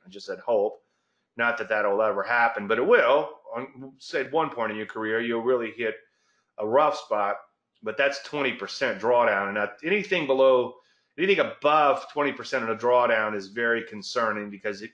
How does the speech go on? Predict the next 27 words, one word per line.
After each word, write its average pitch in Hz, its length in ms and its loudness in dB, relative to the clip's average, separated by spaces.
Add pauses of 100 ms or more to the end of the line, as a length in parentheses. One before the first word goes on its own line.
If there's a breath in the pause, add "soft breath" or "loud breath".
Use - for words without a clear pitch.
(100)
begins 139 380 -4
to, 113 80 -18 (300)
to 117 260 -8
grow 110 480 2 (460 soft breath)
geometrically 107 1300 -4
from 98 420 -6
there, 101 340 -2 (120)
as 87 240 -10
you 90 100 -14
likely 87 460 -6 (240)
know. 101 260 -4 (800 soft breath)
So 160 160 2
anyway, 160 300 4
let's 147 220 2
get 160 140 -2
back 135 280 2
to 131 80 -8
this. 123 640 2
So 127 640 2 (520)
we're 131 140 0
gonna 131 140 2
sell 156 320 2
short 151 580 2
at 113 240 0
this 135 240 0
level 120 320 4
here. 160 640 0